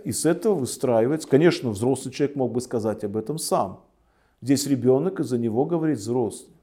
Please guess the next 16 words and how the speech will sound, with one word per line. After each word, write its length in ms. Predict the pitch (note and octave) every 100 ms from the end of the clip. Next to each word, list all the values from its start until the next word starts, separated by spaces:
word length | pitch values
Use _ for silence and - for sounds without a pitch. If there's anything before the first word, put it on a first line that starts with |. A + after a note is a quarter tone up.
| _ _ _ _ _ _
Но 100 | - A2
говорит 320 | A#2+ G#3 -
он 100 | D#3
простые, 540 | C#3 C3 - D3 A3+
естественные 800 | G#3+ - C#3+ D#3 - G#3 G3+ F3+
вещи. 540 | A#2+ G#2 F#2+ - - _ _ _ _ _ _ _
Ваш 580 | A2 D#3 F#3+ F#3+ - - A2+
близкий 580 | A#2 D3+ B2+ - -
говорит 480 | F#3 C3 A#2+ D3 F3+
о 40 | C3+
том, 260 | C#3+ F3
что 260 | F#3 - B2
он 120 | E3+
во 100 | B2
что-то 340 | - B2 B2 D3
поверил 380 | A2 F#2 E2+